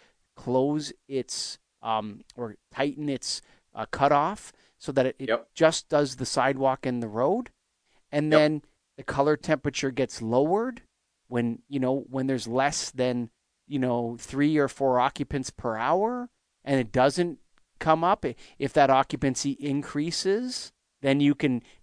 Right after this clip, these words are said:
Speaker 1: you know, increase the light le-, you know what I'm saying? There, it's
Speaker 2: I
Speaker 1: just
Speaker 2: do.
Speaker 1: such a wonderful place to play around, and I hear nothing from it from the controls guys, hardly ever.
Speaker 2: Yeah, yeah, no, you're, you're right, and, and especially with,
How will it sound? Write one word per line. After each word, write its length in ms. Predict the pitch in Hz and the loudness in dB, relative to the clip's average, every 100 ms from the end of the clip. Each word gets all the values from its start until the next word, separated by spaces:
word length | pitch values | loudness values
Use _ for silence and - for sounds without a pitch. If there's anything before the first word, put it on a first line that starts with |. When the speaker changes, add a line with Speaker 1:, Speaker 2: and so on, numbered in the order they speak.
| _ _ | _ _
Speaker 1:
you 140 | 165 135 | 2 2
know, 100 | 135 | 2
increase 640 | 143 127 - 135 139 - | 0 -2 -2 0 0 0
the 100 | 147 | 2
light 280 | 147 156 - | 4 2 0
le-, 160 | 160 | -2
you 120 | 156 170 | 2 4
know 60 | |
what 100 | 208 | 6
I'm 120 | 202 | 4
saying? 300 | - 165 214 - - - | 2 2 2 -4 -10 0
There, 120 | 175 - | 0 0
it's 320 | 151 170 190 | -10 -6 2
Speaker 2:
I 40 | |
Speaker 1:
just 180 | 214 226 | 4 4
Speaker 2:
do. 60 | - | 4
Speaker 1:
such 280 | 190 202 208 | 2 2 2
a 60 | |
wonderful 480 | 135 147 190 196 156 | 4 4 4 2 -2
place 320 | - 160 160 | 0 -2 0
to 100 | - | -4
play 320 | - - 151 | -4 -2 0
around, 480 | 165 135 170 190 170 - - - _ - | 0 0 0 -2 -2 -8 -20 -20 _ -2
and 320 | 143 151 143 _ _ - - | 2 2 0 _ _ -10 -2
I 120 | 147 | 0
hear 180 | 170 160 | 2 2
nothing 320 | 156 - 170 | 0 -2 -4
from 180 | 143 131 | -2 -4
it 120 | - | -4
from 140 | 135 | -8
the 80 | 123 | -8
controls 460 | 139 131 170 202 160 | -8 -4 -2 -2 -4
guys, 360 | 113 - - | -8 -10 -18
hardly 400 | - 196 214 240 | -2 0 0 -2
ever. 300 | 277 262 156 _ _ _ _ _ _ _ _ - | -4 -4 -8 _ _ _ _ _ _ _ _ -2
Speaker 2:
Yeah, 280 | 101 95 - _ | 0 0 -2 _
yeah, 220 | 117 113 | 4 4
no, 200 | 107 123 | 6 6
you're, 180 | 123 131 | 6 2
you're 180 | 127 120 | 2 4
right, 260 | 117 127 - | 6 6 4
and, 160 | 110 113 | -2 -2
and 340 | 117 110 113 | -2 -4 -6
especially 460 | 117 - 135 - 135 | -4 2 2 2 0
with, 160 | 110 | 0